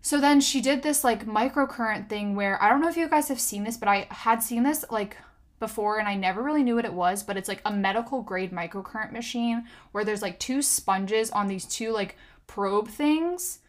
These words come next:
And she has the mask on my face that I was talking about that smells kinda funky. And she did, like, circular motions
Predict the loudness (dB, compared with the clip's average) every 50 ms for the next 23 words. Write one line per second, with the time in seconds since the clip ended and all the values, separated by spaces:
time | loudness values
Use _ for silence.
0 | _ _ _ _ _ _ 0 0 0 0 -4 -8 -8 -4 -2 0 0 0 4 6
1 | 6 6 6 4 0 -2 0 2 2 2 0 0 0 -2 0 0 -2 -4 -4 -4
2 | -4 -6 -4 -4 -4 -4 -4 -4 -4 -4 -4 -4 -4 -8 -8 -8 -10 -10 -8 -8
3 | -6 -8 -8 -8 -10 -10 -8 -4 -4 -4 -4 -2 -2 -4 -4 -4 -4 -8 -12 -20
4 | -20 -20 -20 -4 0 0 2 2 2 0 0 -2 0 0 2 4 4 4 4 4
5 | 2 2 0 -6 -18 _ _ -12 -10 -6 -2 -2 0 0 0 0 0 0 0 0
6 | 2 2 0 0 0 -2 -2 -2 0 2 2 4 4 2 2 0